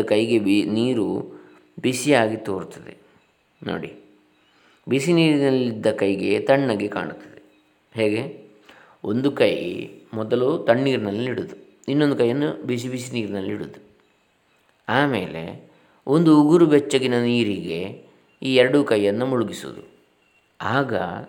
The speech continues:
ತಣ್ಣೀರಿನಲ್ಲಿದ್ದ ಕೈಗೆ ಇದು ಬಿಸಿಯಾಗ್ತದೆ, ಉಗುರು ಬೆಚ್ಚಗಿನ ನೀರು. ಆದರೆ ಬಿಸಿ ಬಿಸಿ ನೀರಿನಲ್ಲಿ, ಜಾಸ್ತಿ ಬಿಸಿ ನೀರಿನಲ್ಲಿದ್ದ ಕೈಗೆ ಈ ಉಗುರು ಬೆಚ್ಚಗಿನ ನೀರು ತಣ್ಣಗೆ ಅನಿಸ್ತದೆ. ಹೀಗೆ ಒಂದೇ ನೀರು ಒಂದೇ ಕಾಲದಲ್ಲಿ ಬೇರೆ ಬೇರೆ ಪ್ರಮಾಣದಲ್ಲಿ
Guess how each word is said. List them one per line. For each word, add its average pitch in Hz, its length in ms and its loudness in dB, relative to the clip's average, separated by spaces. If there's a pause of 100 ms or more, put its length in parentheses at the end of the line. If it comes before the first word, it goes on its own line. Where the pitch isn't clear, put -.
(140)
ತಣ್ಣೀರಿನಲ್ಲಿದ್ದ 156 720 2
ಕೈಗೆ 120 680 -2 (320)
ಇದು 143 220 2
ಬಿಸಿಯಾಗ್ತದೆ, 120 840 -4
ಉಗುರು 117 240 0
ಬೆಚ್ಚಗಿನ 67 360 -4 (160)
ನೀರು. - 360 -18 (480)
ಆದರೆ 135 220 4
ಬಿಸಿ 127 260 -2
ಬಿಸಿ 165 240 -2
ನೀರಿನಲ್ಲಿ, 123 480 -2
ಜಾಸ್ತಿ 123 280 2
ಬಿಸಿ 127 240 -8
ನೀರಿನಲ್ಲಿದ್ದ 120 500 -4
ಕೈಗೆ 95 640 -8 (220)
ಈ 120 200 -2
ಉಗುರು 123 280 2
ಬೆಚ್ಚಗಿನ 113 280 0
ನೀರು 104 240 -2
ತಣ್ಣಗೆ 131 380 0
ಅನಿಸ್ತದೆ. - 600 -14 (3250)
ಹೀಗೆ 123 240 0
ಒಂದೇ 147 460 6
ನೀರು 110 400 2
ಒಂದೇ 123 640 0
ಕಾಲದಲ್ಲಿ 95 960 -2
ಬೇರೆ 123 360 0
ಬೇರೆ 139 340 2
ಪ್ರಮಾಣದಲ್ಲಿ 117 1120 0